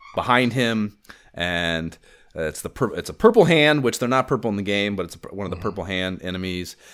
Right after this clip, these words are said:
Speaker 1: and then the scrub brush enemy, and, and then a clock pickup item nearby. And it says, "Zoom" down at the bottom where the titles always go on these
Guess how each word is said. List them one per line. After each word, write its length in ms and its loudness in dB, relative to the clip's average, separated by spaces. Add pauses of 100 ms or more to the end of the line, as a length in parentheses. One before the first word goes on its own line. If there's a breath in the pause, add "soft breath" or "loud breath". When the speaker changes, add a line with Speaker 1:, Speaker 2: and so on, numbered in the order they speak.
(140 soft breath)
Speaker 1:
and 260 -6
then 580 -4 (260 soft breath)
the 100 -8
scrub 320 -4
brush 480 -4
enemy, 420 -10 (300 soft breath)
and, 580 -6 (140)
and 180 -12
then 100 -8
a 60 -10
clock 420 -6
pickup 440 -10 (140)
item 300 -8
nearby. 380 -14 (580)
And 380 -12
it 160 -18
says, 300 -8
"Zoom" 520 4
down 120 0
at 80 -4
the 60 -20
bottom 280 4
where 140 -6
the 40 -8
titles 300 0
always 180 0
go 200 4
on 100 2
these 260 -2